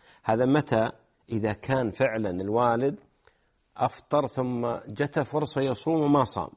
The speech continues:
ترك هذا ثم توفي رحمة الله عليه، تصومون عنه. تقول لي: "لا، بقي مريض،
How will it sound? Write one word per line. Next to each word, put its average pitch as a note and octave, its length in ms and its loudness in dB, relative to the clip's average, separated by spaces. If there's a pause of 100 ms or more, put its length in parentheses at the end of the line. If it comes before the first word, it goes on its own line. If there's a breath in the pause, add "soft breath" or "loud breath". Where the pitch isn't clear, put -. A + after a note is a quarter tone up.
(280)
ترك C#3 340 2
هذا E3 180 2
ثم D#3 240 0
توفي B2 380 0
رحمة G#2 340 -2
الله F#2+ 140 0
عليه، D3+ 160 0
تصومون D3+ 360 2
عنه. E2+ 260 -6 (460 soft breath)
تقول D#3 240 0
لي: E3+ 100 4
"لا، F3 200 6
بقي D3+ 360 0
مريض، C#3+ 480 4